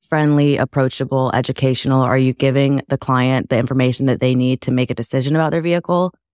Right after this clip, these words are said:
Are you trying to be, like, really salesy and tell them what they need to do in a ton of different ways? Are you kinda not providing the cleanest, most pleasant environment? Or do you have, like, great clean bathrooms, potentially a waiting area, some complimentary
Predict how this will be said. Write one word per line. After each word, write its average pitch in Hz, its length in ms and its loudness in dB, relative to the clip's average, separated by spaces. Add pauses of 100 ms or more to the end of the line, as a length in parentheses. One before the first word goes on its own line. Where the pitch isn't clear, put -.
(220)
Are 139 120 0
you 131 100 2
trying 123 240 0
to 76 180 -4
be, 131 320 0
like, 123 180 0
really 123 220 2
salesy 160 460 0
and 135 100 0
tell 127 180 2
them 127 160 0
what 123 120 0
they 123 120 0
need 120 180 -2
to - 80 -16
do 139 220 2
in 135 40 2
a 131 80 2
ton 135 160 -4
of 135 60 -2
different 127 260 -2
ways? 131 400 0 (220)
Are 127 60 -2
you 123 140 2
kinda 127 520 0 (220)
not 143 360 2 (180)
providing 135 440 0
the 127 80 -4
cleanest, 180 440 -2
most 139 440 -2
pleasant 147 400 0
environment? 147 640 0 (340)
Or 139 200 2
do 131 100 0
you 127 100 2
have, 123 200 0
like, 127 240 -6 (320)
great 175 280 -2
clean 170 260 0
bathrooms, 151 560 -2
potentially 139 360 0
a 139 60 2
waiting 135 360 2
area, 135 280 2
some 139 180 -2
complimentary 127 840 0